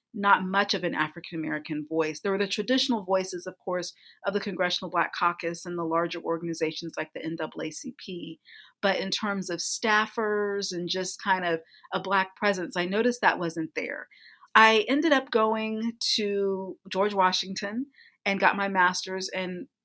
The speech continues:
was talking to a professor about writing my thesis on the lack of Black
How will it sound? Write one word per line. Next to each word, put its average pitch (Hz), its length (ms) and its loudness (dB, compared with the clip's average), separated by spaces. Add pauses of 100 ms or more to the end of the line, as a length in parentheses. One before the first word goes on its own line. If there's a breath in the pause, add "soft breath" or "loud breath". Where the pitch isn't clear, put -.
(280)
was 196 180 -2
talking 285 340 4
to 262 80 4
a 220 60 6
professor 190 560 0
about 170 480 6
writing 185 480 2
my 180 140 -2
thesis 180 400 -8
on 165 120 -4
the 165 80 -2
lack 165 300 2
of 170 140 -10
Black 165 260 0